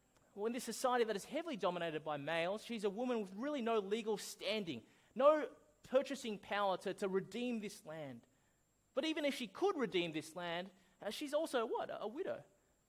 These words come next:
She's there collecting leftover grain. She has no money in order to, to buy this land back. And so really what she needs is a redeemer. Someone in many ways that can act like a guardian angel, swoop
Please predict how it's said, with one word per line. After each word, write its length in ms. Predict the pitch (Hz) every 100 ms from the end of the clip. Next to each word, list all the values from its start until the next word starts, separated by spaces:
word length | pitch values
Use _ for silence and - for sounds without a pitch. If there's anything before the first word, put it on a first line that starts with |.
| -
She's 220 | 254 185
there 300 | 240 247 202
collecting 460 | - 247 220 214
leftover 400 | 208 233 220 185
grain. 200 | 180 208
She 140 | 202 233
has 280 | 285 370 262
no 160 | 254
money 460 | 170 170 254 233 175
in 80 | 175
order 180 | 202 180
to, 180 | 175 - - -
to 80 | 190
buy 340 | - 196 214
this 240 | 190 - -
land 340 | 156 151 135 123 _ _
back. 240 | 185 196 151 _ _ _ _ _ _ -
And 80 | 165
so 100 | 262
really 320 | 285 381 294
what 160 | 269
she 100 | -
needs 380 | 226 349 302 226 -
is 240 | 247 -
a 60 | 233
redeemer. 460 | 240 - 302 277 - - _ _ -
Someone 540 | - - 262 269 262
in 120 | 226
many 200 | 262 339
ways 300 | 254 180 185
that 160 | 220 220
can 120 | 247 - 302
act 140 | 247
like 120 | 214
a 60 | 226
guardian 380 | 208 214 220 214 202
angel, 240 | 247 190
swoop 420 | 160 - 240 285